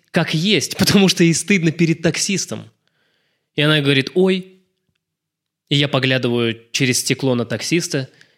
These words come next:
не понял ли он, что у нас здесь происходит. Потому что сели мы с пакетом фастфуда, и это точно не к добру.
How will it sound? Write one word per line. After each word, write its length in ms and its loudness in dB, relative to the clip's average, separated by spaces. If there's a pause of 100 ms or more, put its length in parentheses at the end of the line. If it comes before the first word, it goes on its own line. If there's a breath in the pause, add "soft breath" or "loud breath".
не 140 0
понял 340 2
ли 120 4
он, 160 2
что 260 0
у 40 2
нас 200 0
здесь 200 0
происходит. 800 -2 (240)
Потому 280 0
что 180 0
сели 300 2
мы 260 -2 (1120 soft breath)
с 140 -4
пакетом 420 0
фастфуда, 720 -4 (540)
и 100 2
это 160 2
точно 320 2
не 160 2
к 40 -8
добру. 460 0